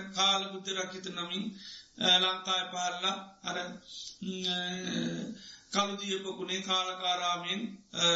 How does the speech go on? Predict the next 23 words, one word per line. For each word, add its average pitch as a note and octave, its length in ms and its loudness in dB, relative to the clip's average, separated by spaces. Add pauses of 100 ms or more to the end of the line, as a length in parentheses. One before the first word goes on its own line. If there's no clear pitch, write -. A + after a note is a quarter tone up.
(200)
ක-, F3+ 440 2
මේ F3 360 -8
කළුතිමිරි F#3+ 520 0
ගහක් F3 360 2
යට F3 140 -6
ඔක්කොම G3 340 -2
කළු F#3 300 4 (880)
මේ, F3+ 840 4 (380)
අ, E3+ 120 2 (480)
<clears throat> G3+ 340 12 (880)
කාරණා F3+ 540 0
සම්බන්ධව F3 640 -2
තියෙනවා. F#3 360 6 (560)
ඉතින් B3+ 260 6 (200)
ඒ, A3+ 320 8 (600)
ඒ A3+ 160 8
අයට C4+ 240 2
බුදුරජාණන් A#3 420 4
වහන්සේ A#3 260 4
දුන්නු A#3 240 8
ප්‍රධාන G#3+ 440 4
උපදේශය A#3 480 4
මොකද්ද? B3+ 360 4